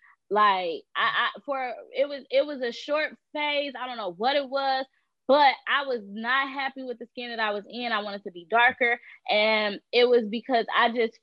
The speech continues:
felt like I wasn't a black girl. I didn't feel like a true black girl. Like, how can I call myself black and I'm this fair? I'm this fair skinned, I'm this light. You know what I'm saying? Like, how can I, how can I be so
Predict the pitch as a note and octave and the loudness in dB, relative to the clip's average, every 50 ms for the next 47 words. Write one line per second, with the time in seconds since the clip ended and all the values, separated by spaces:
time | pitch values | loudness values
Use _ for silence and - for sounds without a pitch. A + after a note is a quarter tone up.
0 | _ - B3 A#3 G#3 D#3 E3 G3+ G#3+ G#3+ A3 A3 G#3 G#3 F#3+ - _ _ _ _ | _ 2 2 2 2 0 -2 -2 0 0 0 0 0 -2 -4 -8 _ _ _ _
1 | _ _ _ _ _ _ _ _ _ _ _ _ _ _ B3 C#4 D4 C#4+ C#4+ C#4 | _ _ _ _ _ _ _ _ _ _ _ _ _ _ 4 4 4 4 2 0
2 | C4 A#3 B3 A#3 G3+ - _ _ _ _ _ F#3+ F#3 F3 A#3+ B3+ A3+ - G3 F#3+ | -2 -6 -8 -12 -12 -14 _ _ _ _ _ -10 -4 0 0 0 0 -2 -8 -12
3 | E3+ D3 C3 - F3 _ _ - A3 B3 B3+ B3 A#3 A3 _ - C#4+ C4+ B3 A#3 | -12 -12 -14 -16 -20 _ _ -4 -2 -2 -2 -4 -8 -14 _ -4 -4 -4 -4 -4
4 | G#3+ - - G3 - - - C4 A#3+ G3+ F3+ G#3+ B3 A#3 G3+ F#3+ F#3+ F#3 F#3 F#3 | -8 -8 -12 -16 -14 -10 -10 -8 -8 -8 -2 -2 -2 -2 -2 -4 -4 -2 -2 -2
5 | G3 G#3 C#4+ E4 E4+ E4+ D#4 C#4 C4 C4+ - C#4 A#3 A3+ A3+ A3+ A3+ - - G#3+ | -2 0 0 0 0 0 -2 -4 -4 -4 -4 -4 -4 -4 -4 -6 -8 -6 -6 -6
6 | G#3 G#3 F#3+ G#3+ A3+ G#3 G3 - G3+ F#3 F#3 F#3+ F#3 G#3+ G3+ G3+ - _ _ - | -6 -6 -4 -2 -2 -2 -2 -4 -8 -10 -8 -4 -4 -4 -4 -4 -8 _ _ -4
7 | G3+ E3+ C#3 B2+ C3+ - - _ _ _ _ - G#3 G#3+ G#3+ B3 C4 B3+ - - | -4 -4 -4 -6 -10 -14 -16 _ _ _ _ -2 -2 0 2 0 0 -2 -2 -6
8 | _ A#3+ A#3 A#3 A3 A3 - - _ A#3 A3+ G#3+ G3+ G3 G3 F#3+ G3+ G3 A#3 A3 | _ 0 0 0 0 -2 -4 -8 _ -6 -4 -2 -2 -2 -2 -2 0 2 0 0
9 | A#3 - G3 G#3 G#3 G3 F#3+ F#3 F3 - - _ _ _ _ A3+ A#3+ B3 A#3+ A3+ | 0 -2 0 2 4 4 4 4 0 -2 -8 _ _ _ _ 0 2 2 2 2
10 | A3+ A3+ G3+ _ A#3+ A#3 A3+ A3 A3 G#3 G3+ G3 G3+ G3+ G3 G3 G3 F#3+ - _ | 0 -2 -4 _ 0 0 0 2 0 0 0 2 4 4 4 4 2 0 -4 _
11 | _ _ - C#4+ D4+ E4+ D#4+ - F4+ C#4+ C#4 C#4 C4+ C4 B3 A#3 - A#3+ C4+ D4+ | _ _ 2 4 4 4 4 0 -2 -2 0 2 2 2 2 0 -2 -2 -2 -2
12 | D#4+ D#4 - D#4 C#4+ C4+ C4+ A3+ C4 C4 B3+ A#3+ - C4 A#3 | -2 -2 -4 -4 -2 -2 -2 -2 -4 -6 -6 -4 -4 -4 -4